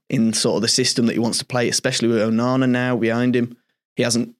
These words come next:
got the sort of awareness. He's never really been brought up through playing football to play to, back to his goalkeeper. He's never really had that ball playing goalkeeper,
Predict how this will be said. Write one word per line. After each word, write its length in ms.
got 240
the 80
sort 220
of 60
awareness. 640
He's 180
never 200
really 380
been 260
brought 280
up 180
through 420
playing 220
football 500
to 100
play 360
to, 440
back 140
to 100
his 100
goalkeeper. 540
He's 120
never 160
really 220
had 140
that 160
ball 160
playing 260
goalkeeper, 580